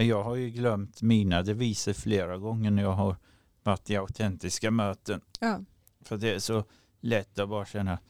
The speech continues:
Speaker 1: "Ja då, det är bara en pryl. Varför ska jag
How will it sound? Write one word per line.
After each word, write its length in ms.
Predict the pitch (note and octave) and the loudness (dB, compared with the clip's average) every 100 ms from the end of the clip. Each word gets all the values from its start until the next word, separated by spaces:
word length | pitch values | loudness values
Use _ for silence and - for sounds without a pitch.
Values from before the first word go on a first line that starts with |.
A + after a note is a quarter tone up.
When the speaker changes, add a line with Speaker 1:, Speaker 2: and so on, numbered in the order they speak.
| _ _ _ _ _ - | _ _ _ _ _ -10
Speaker 1:
"Ja 160 | C3+ C3 | -4 0
då, 200 | A#2 G2 | 0 0
det 80 | A#2 | -2
är 40 | |
bara 260 | B2 B2 A2+ | -2 0 0
en 120 | A2 | -2
pryl. 480 | - A#2+ B2+ F#2 F2+ | -2 0 2 2 0
Varför 360 | G2+ G#2 - | 0 -2 -4
ska 180 | G#2+ - | -8 -2
jag 180 | A2 | -2